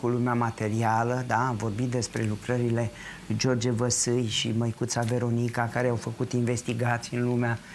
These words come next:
invizibilă și care spun că Luna are un dublu, Marte și așa mai departe. Deci acolo, în dublu eteric, să zicem, sunt, uh, fluidele acelea din care ne extragem sufletul.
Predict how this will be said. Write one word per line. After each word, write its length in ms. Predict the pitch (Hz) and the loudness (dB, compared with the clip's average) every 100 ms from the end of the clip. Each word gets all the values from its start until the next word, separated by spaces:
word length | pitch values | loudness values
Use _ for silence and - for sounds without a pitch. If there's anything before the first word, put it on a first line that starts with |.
| - - | -12 -2
invizibilă 760 | 123 110 107 123 156 165 170 170 | 0 2 0 0 0 2 2 2
și 200 | - 120 | 0 -2
care 340 | 147 175 180 | 2 2 2
spun 360 | 143 - 160 165 | -2 -2 -2 0
că 180 | 143 147 | 0 2
Luna 400 | 147 143 147 135 | 2 2 2 2
are 140 | 139 135 | 2 2
un 140 | 135 | 2
dublu, 440 | 123 123 113 120 120 - - - - - | 2 2 2 2 -2 -8 -16 -14 -8 0
Marte 500 | 120 120 - 117 110 | 2 2 0 -4 -4
și 120 | - | -4
așa 180 | 104 98 | -2 0
mai 160 | 101 | 0
departe. 520 | 107 113 151 160 151 113 | 0 0 2 2 0 -2
Deci 220 | 117 - | -4 -4
acolo, 680 | 104 - 170 180 165 156 - | -6 0 2 4 4 2 2
în 160 | 123 | 0
dublu 320 | 110 151 156 143 | 2 2 4 2
eteric, 580 | 131 - 156 156 127 | 2 2 2 4 2
să 120 | - 113 | -2 -2
zicem, 460 | 104 156 170 170 170 - - - - | -2 0 2 2 -2 -10 -16 -16 -6
sunt, 380 | - 151 151 147 | 0 2 2 -2
uh, 680 | - - - 131 117 110 113 | -10 -14 -4 0 2 2 0
fluidele 540 | 135 156 165 143 131 | 2 4 4 4 4
acelea 520 | 131 135 147 147 139 135 - - - - - | 2 2 2 4 2 0 -12 -16 -16 -8 2
din 220 | 131 123 | 4 4
care 340 | 147 147 143 | 4 4 4
ne 140 | 127 123 | 2 2
extragem 580 | 113 - 131 120 120 | 0 0 0 2 0
sufletul. 640 | 110 - 135 - 110 113 | 0 0 0 0 -2 -2